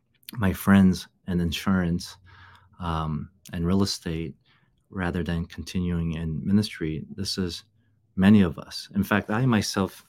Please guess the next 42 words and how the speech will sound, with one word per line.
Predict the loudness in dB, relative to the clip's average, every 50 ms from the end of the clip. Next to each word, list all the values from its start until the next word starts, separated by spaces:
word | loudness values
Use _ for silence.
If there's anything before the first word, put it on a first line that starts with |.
| _ _
was | -6 -6 -6 -6
bivocational | _ -6 -4 -4 -4 -4 -6 -8 -6 -4 -4 -4 -4 -4 -6 -6 -8
for | -8 -8 -8
a | -6 -6
long | -4 -6 -6 -8 -10 -12
time. | -10 -10 -8 -8 -8 -10 -12 _ _ -20 -20 -20 -20 -20 -20 -20 _ _ -10
Uh, | -8 -4
I | -2 -2 0 2
managed | 4 6 6 6 6 4 4 0 -6 -10 -6
to, | -4 -2 -2 -2 -2 -4 -6 -8 _ _ _ _ _ _ _ _ -10
uh, | -8 -6 -6 -6 -6
work | -4 -2 0 -2 -2 -2 -4
at | -4 -2
an | -2 -4 -4
inner | -2 0 0 0
city | 0 0 -2 -2 -2 -2
school | -4 -6 -6 -4 -4 -4
for | -4 -4 -6 -8
ten | -8 -6 -6 -6 -4 -4
years, | -4 -6 -6 -8 -8 -10 -10 -10
and | -8 -8 -8 -8
I | -10 -12
picked | -16 -18 -18 _ -10
up | -10 -8 -6
an | -6 -4
admin | -2 -2 0 -2 -2 -4
degree. | -6 -10 -10 -8 -8 -8 -6 -6 -8 -10 -12 _ _ _ _ _ _ _ _ _ _ _ -10
And | -10 -10 -6
for | -6 -4
the | 0 2
longest | 2 2 2 2 0 0 -2 -4 -4
time, | -2 -2 0 0 -2
I | -2 -4
thought, | -8 -6 -4 -4 -4 -4 -6 -8
you | -6 -4 -4
know, | -2 -2 -2 -4 -4 -6 -8 _ _ _ _ _ _ _ _ -10
ministry | -4 0 2 2 2 2 -2 -6 -6 -4 -2 -2 -2 -4
is | -4 -8 -12 -14
difficult. | -10 -10 -10 -10 -10 -14 -16 -12 -10 -8 -8 -10 -12 -14 _ _ _ _ _
Uh, | -14 -10 -10 -8 -8 -10 -10 -14 _ _ _ _ -10
you | -8 -6
know | -4 -4 -4 -6 -8 -10